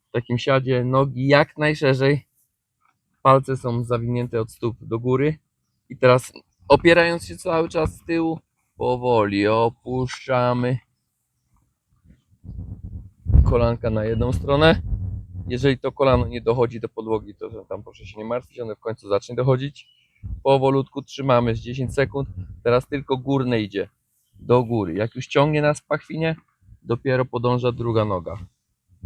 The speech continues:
Ciach. I dotykamy. Znowu trzymamy z dziesięć sekund.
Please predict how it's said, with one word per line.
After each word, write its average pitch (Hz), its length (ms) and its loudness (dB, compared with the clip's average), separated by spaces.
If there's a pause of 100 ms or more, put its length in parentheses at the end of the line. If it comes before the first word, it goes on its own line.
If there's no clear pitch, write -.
(300)
Ciach. 92 400 -2 (1300)
I 127 220 0
dotykamy. 107 600 -2 (800)
Znowu 120 380 0
trzymamy 127 480 -2
z 131 60 -8
dziesięć 143 360 -8
sekund. 160 380 -2